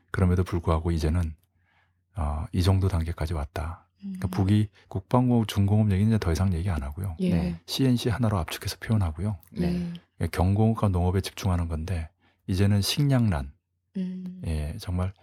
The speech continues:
Speaker 1: 어, 어려운 상황은 지나갔고
Speaker 3: 네.
Speaker 2: 음.
Speaker 1: 예, 대동강 과수 농장이라든지
Speaker 2: 음.
Speaker 1: 세포 등판에서의 어떤 축산 기지라든지
Speaker 2: 음.
Speaker 1: 곡물을 비롯한 주식 외에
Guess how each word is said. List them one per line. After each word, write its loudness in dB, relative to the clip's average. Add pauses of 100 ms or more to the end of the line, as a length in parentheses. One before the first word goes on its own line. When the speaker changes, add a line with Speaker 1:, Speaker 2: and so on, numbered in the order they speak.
(460)
Speaker 1:
어, -8 (320)
어려운 6
상황은 0
지나갔고 -6 (320)
Speaker 3:
네. -8 (160)
Speaker 2:
음. -6
Speaker 1:
예, -4 (220)
대동강 4
과수 0
농장이라든지 -2 (360)
Speaker 2:
음. -8
Speaker 1:
세포 0
등판에서의 0
어떤 -4
축산 -2
기지라든지 -6 (200)
Speaker 2:
음. -6
Speaker 1:
곡물을 4
비롯한 0
주식 0
외에 -2